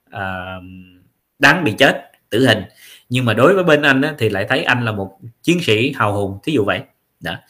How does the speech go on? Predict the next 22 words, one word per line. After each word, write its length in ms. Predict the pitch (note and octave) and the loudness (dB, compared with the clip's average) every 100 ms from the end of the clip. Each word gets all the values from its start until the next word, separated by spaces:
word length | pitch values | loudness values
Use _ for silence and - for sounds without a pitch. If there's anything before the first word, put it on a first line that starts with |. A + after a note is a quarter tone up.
| - - - _ | -20 -20 -20 _
Thì 160 | A2 A2 | -8 -4
cái, 160 | E3 E3 | -4 -2
cái 100 | D#3+ | 2
này 280 | A#2+ A2+ | 2 0
khi 180 | A2 D#3 | 2 2
mà 100 | C3+ | 2
cái 100 | C#3 | 0
người 180 | D#3 B2 | 0 0
mà 140 | A#2 A2 | 0 -2
họ 140 | A#2+ | 0
đi 140 | C3+ C3+ | 0 2
tử 120 | D3 | 2
hình 180 | B2 A2+ | 2 0
mà 100 | G#2 | -2
họ 220 | G2+ A2+ | -4 -4
có 140 | D#3 | -4
cái 160 | F3 F3+ | -6 -6
tâm 180 | C3+ C#3 | -6 0
tư 100 | C#3 | 2
như 160 | C3+ A#2+ | 2 0
vậy 180 | G2 | -2
đó, 100 | A#2 | -6